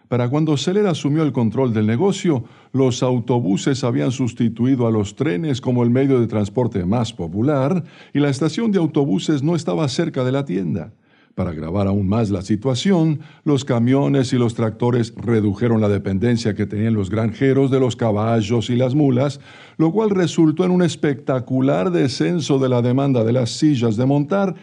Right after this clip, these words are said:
y bridas que vendía mi padre. Entonces Celer hizo un experimento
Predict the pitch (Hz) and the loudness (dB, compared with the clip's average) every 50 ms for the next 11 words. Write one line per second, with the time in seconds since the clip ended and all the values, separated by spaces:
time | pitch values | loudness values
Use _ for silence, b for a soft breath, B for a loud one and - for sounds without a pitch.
0 | B B - 160 151 147 135 151 151 156 156 156 151 147 143 123 - - 127 120 | B B 0 2 2 4 4 4 4 4 4 4 2 2 2 0 0 0 2 2
1 | 123 120 117 110 98 113 117 110 104 107 104 104 98 - - 69 69 69 76 76 | 4 2 2 2 2 2 2 2 2 2 0 0 -2 -4 -10 -12 -12 -14 -14 -14
2 | 73 67 b b b b b b b b b b b b - 92 78 73 - 117 | -16 -18 b b b b b b b b b b b b -8 -8 -6 -6 -2 0
3 | 117 127 113 - - 98 95 - - 98 107 120 113 120 123 117 - 120 117 117 | 0 0 0 0 0 -2 -2 -2 -2 0 2 2 2 2 2 0 0 0 0 0
4 | 113 - - 110 95 95 98 139 170 165 151 - 165 156 139 | 0 -2 -2 -2 0 0 2 2 2 2 0 0 -2 -2 -2